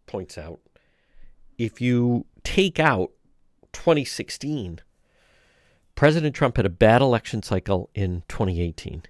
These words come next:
He had a bad election cycle in twenty twenty. And he had a bad election cycle in twenty twenty-two. So he's been involved in four election cycles. Twenty sixteen, he was successful.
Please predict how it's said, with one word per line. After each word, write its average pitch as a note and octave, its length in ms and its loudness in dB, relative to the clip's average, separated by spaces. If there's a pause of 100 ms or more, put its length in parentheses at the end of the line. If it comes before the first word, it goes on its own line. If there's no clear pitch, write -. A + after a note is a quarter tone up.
(140)
He - 100 -10
had A2 80 0
a G2 40 0
bad B2 300 6
election A2 400 2
cycle F2+ 340 -2
in E2 80 -2
twenty E2 280 -6
twenty. D#2 400 -10 (1040)
And A#2 140 4
he A2 80 6
had G#2 80 6
a G2+ 40 6
bad G#2+ 220 6
election G2+ 360 0
cycle F2+ 340 -2
in E2 60 -4
twenty E2+ 260 -6
twenty-two. - 520 -8 (1080)
So - 160 -8
he's A#2 180 -4
been D3 200 4
involved C#3 400 8
in G#2+ 100 2
four E3+ 320 6
election D#3 380 4
cycles. - 680 -12 (1900)
Twenty F3 260 6
sixteen, E3+ 640 2
he B2 140 0
was A#2 220 4
successful. - 680 -4